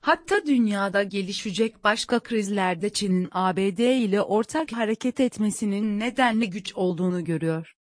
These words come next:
A B D'de Çin balonu çok değişik çıkarımlara ilham verilebilir, politika yapılabilir. A B D stratosferde ve üstünde savaşacak yeni kabiliyetleri ve hatta uzayda uydu savar,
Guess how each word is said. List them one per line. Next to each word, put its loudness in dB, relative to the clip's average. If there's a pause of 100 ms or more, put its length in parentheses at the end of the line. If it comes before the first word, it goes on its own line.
(400)
A 2
B 2
D'de 0
Çin 2
balonu 0
çok -6
değişik 0
çıkarımlara 0
ilham 0
verilebilir, -2 (240)
politika 0
yapılabilir. -2 (420)
A 4
B 4
D 4
stratosferde 0
ve 2
üstünde -2
savaşacak -2
yeni 0
kabiliyetleri 0
ve 0
hatta 0
uzayda 0
uydu -2
savar, -2